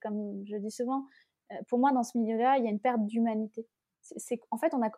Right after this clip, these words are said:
elles accompagnent et on accompagne des humains à un moment donné, mais à un moment donné, c'est cette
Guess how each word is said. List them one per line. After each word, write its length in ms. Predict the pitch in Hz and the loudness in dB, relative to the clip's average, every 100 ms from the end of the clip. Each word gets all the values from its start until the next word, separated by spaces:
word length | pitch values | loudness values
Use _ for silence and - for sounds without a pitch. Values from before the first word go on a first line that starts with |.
| 220 | -2
elles 180 | 220 226 | 0 2
accompagnent 560 | 240 247 240 269 277 269 | 0 0 4 4 4 0
et 120 | 208 | -4
on 180 | - 285 | 0 2
accompagne 460 | 269 240 233 254 240 | 2 2 0 2 2
des 280 | 226 220 226 | 2 2 2
humains 300 | 247 277 294 _ _ _ _ | 2 0 -2 _ _ _ _
à 60 | 226 | -2
un 20 | |
moment 220 | 226 233 | 2 2
donné, 440 | 226 226 254 277 - | 2 4 2 0 -2
mais 260 | 220 226 - _ - | -4 -4 -6 _ -8
à 40 | |
un 40 | |
moment 180 | 214 220 | -4 -2
donné, 220 | 214 247 | 0 -2
c'est 180 | 269 - | -2 -6
cette 200 | - 208 | -8 -10